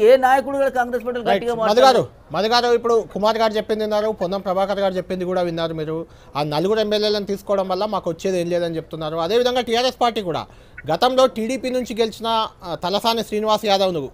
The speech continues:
Speaker 2: సైకిల్ గుర్తుపై గెలిచారు ఆయన, ఆయనను తీసుకొని మంత్రిని చేసింది. సవితా ఇంద్రారెడ్డి, ఆమె చేయి గుర్తుపై గెలిచిన ఎమ్మెల్యే, ఆమెను తీసుకొని మీరు ఇప్పుడు మంత్రివర్గంలో పెట్టుకున్నారు. అంటే మీరు చేర్చుకున్నారు కదా వాళ్ళను, వాళ్ళు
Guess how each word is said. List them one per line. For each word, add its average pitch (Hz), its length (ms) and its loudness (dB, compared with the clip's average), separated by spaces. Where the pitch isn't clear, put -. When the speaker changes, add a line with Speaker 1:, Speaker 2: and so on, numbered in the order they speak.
Speaker 2:
సైకిల్ 180 320 -2
గుర్తుపై 190 340 -4
గెలిచారు 180 320 -2
ఆయన, 180 140 -2
ఆయనను 180 280 0
తీసుకొని 208 320 -2
మంత్రిని 185 320 -4
చేసింది. 175 340 -2
సవితా 226 280 2
ఇంద్రారెడ్డి, 240 500 2
ఆమె 208 120 0
చేయి 233 220 0
గుర్తుపై 247 280 -2
గెలిచిన 226 380 -2
ఎమ్మెల్యే, 208 300 0
ఆమెను 226 260 0
తీసుకొని 233 320 -4
మీరు 220 140 0
ఇప్పుడు 214 160 0
మంత్రివర్గంలో 196 600 0
పెట్టుకున్నారు. 185 460 -4
అంటే 190 140 0
మీరు 240 300 0
చేర్చుకున్నారు 233 540 2
కదా 247 120 4
వాళ్ళను, 220 320 2
వాళ్ళు 208 240 4